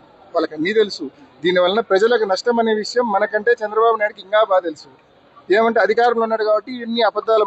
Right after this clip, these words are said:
మాటలు, కేవలం తన అధికారాన్ని ఉపయోగించి. ఇప్పుడు మీరు చూస్తే పులివెందుల మెడికల్ కాలేజ్, మదనపల్లి మెడికల్ కాలేజ్ ఇవన్నీ చూస్తే మీరు ఈరోజు రాష్ట్రం అంతా మెడికల్ కాలేజీల నిరసన మీద,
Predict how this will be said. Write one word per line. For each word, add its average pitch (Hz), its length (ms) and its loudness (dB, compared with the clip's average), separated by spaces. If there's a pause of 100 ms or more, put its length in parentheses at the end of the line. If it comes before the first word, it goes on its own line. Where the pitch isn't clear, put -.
మాటలు, 185 280 0 (580)
కేవలం 247 280 2
తన 214 180 -2
అధికారాన్ని 233 580 0
ఉపయోగించి. 214 500 -4 (520)
ఇప్పుడు 175 260 0
మీరు 202 220 0
చూస్తే 214 280 2 (360)
పులివెందుల 214 400 2
మెడికల్ 185 320 -4
కాలేజ్, 180 300 2 (160)
మదనపల్లి 202 460 0
మెడికల్ 175 300 -8
కాలేజ్ 170 360 2
ఇవన్నీ 180 320 -4
చూస్తే 185 220 -14 (120)
మీరు 135 220 -6 (400)
ఈరోజు 220 300 2
రాష్ట్రం 220 480 0
అంతా 220 180 -2 (100)
మెడికల్ 233 340 0
కాలేజీల 220 480 0
నిరసన 196 260 -12 (160)
మీద, 208 160 0